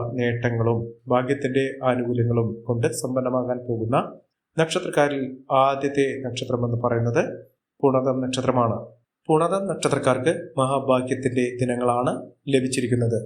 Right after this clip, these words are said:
ഭാഗ്യം അവരുടെ ജീവിതത്തിൽ തെളിഞ്ഞു കത്തുന്ന, ഭാഗ്യത്തിന്റെ ആനുകൂല്യങ്ങൾ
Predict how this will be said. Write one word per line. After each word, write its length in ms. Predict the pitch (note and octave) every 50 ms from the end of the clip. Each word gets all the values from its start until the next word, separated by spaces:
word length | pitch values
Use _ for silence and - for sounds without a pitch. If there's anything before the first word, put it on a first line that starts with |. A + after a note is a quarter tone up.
| - - - _ _ _ _ _ -
ഭാഗ്യം 460 | C3 C3+ C3+ C3 C3+ - C3+ B2+ B2+ B2+ - -
അവരുടെ 280 | C3+ C3+ C3 C3 B2+ B2+ B2+
ജീവിതത്തിൽ 360 | C3+ B2+ B2+ B2+ B2+ C3 B2+ B2 B2+ B2+ - -
തെളിഞ്ഞു 340 | C3+ C3 C3 C3+ C3+ C#3 C3+ C3
കത്തുന്ന, 320 | A#2 A#2 - A#2+ A#2+ A#2 A2+ - - - - _ _ _ _ _ -
ഭാഗ്യത്തിന്റെ 520 | B2+ B2+ B2+ C#3 C3+ - C#3 C3 B2+ C3 B2+ B2+ B2+ B2+ B2+
ആനുകൂല്യങ്ങൾ 480 | B2+ B2+ B2+ B2+ B2+ B2+ B2+ B2+ B2+